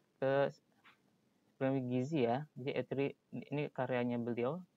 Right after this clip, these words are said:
terbit di jurnal dengan judul A Treatise on Scurvy, perawatan atau pencegahan bagi, eh, bag-,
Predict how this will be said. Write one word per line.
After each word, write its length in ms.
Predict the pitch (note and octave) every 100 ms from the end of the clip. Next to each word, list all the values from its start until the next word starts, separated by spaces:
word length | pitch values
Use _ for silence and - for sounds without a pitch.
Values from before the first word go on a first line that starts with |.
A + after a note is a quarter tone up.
| _
terbit 320 | B2 B2 A#2+
di 140 | A#2+ A#2 A#2 - _ _ _ - B2
jurnal 240 | A#2+ C3+
dengan 240 | C3+ A#2+
judul 160 | A#2+ C#3
A 160 | B2+ A#2+
Treatise 640 | - C#3+ - - D3 D#3 - -
on 240 | A#2 A#2+
Scurvy, 480 | - C3 A#2+ - A#2 B2+
perawatan 640 | - A#2 A#2 A#2+ C3 C#3
atau 220 | A#2+ B2 -
pencegahan 560 | B2 - A2+ A2+ C3 D#3 - _ _ _ _ -
bagi, 220 | A#2+ B2
eh, 460 | _ _ - A#2+ A#2
bag-, 240 | A#2 -